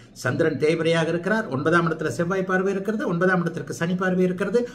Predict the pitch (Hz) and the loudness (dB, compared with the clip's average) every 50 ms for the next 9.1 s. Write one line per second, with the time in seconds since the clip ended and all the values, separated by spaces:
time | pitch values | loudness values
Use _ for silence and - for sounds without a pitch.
0 | - - - - 151 185 196 233 214 220 220 214 214 151 160 185 208 208 185 185 | -14 -10 -2 0 4 6 6 6 8 6 6 4 4 4 2 4 4 4 4 4
1 | 175 165 160 180 196 190 190 190 185 180 170 165 165 180 196 202 202 202 190 190 | 4 4 2 0 0 0 0 2 2 2 2 2 0 0 0 0 0 0 0 0
2 | 220 226 240 240 240 - 143 151 156 156 156 165 170 220 233 254 269 269 277 269 | 0 0 0 0 0 0 0 0 0 0 0 2 2 4 4 4 4 6 4 4
3 | 262 - - - - - 175 208 226 226 220 180 190 185 190 208 190 175 175 196 | 2 0 -6 -4 2 6 6 6 8 6 4 4 2 0 2 2 2 4 4 4
4 | 220 220 214 196 185 185 175 160 151 135 131 131 123 127 117 117 135 127 104 - | 4 4 2 2 0 0 0 0 2 2 0 0 0 -2 -2 -2 -4 -4 -4 -6
5 | - - - - - 113 160 208 - 208 - 214 202 - 131 156 170 170 180 180 | -10 -16 -16 -8 -2 0 2 2 2 2 0 0 0 0 0 0 0 2 2 2
6 | 180 170 170 - 170 175 185 190 170 175 175 175 175 175 156 156 180 185 208 208 | 0 0 0 2 2 2 2 2 0 0 0 0 0 0 0 2 2 2 2 0
7 | - - 170 165 180 180 175 - 175 151 - - 165 208 220 214 233 233 233 240 | 2 4 4 4 4 2 0 -2 -4 -2 0 4 4 4 4 6 4 4 4 4
8 | 247 226 - - 208 208 208 208 202 185 190 196 190 185 180 185 180 180 180 190 | 4 2 2 2 0 0 2 2 2 0 0 0 0 2 4 4 4 4 4 4
9 | 220 226 | 2 0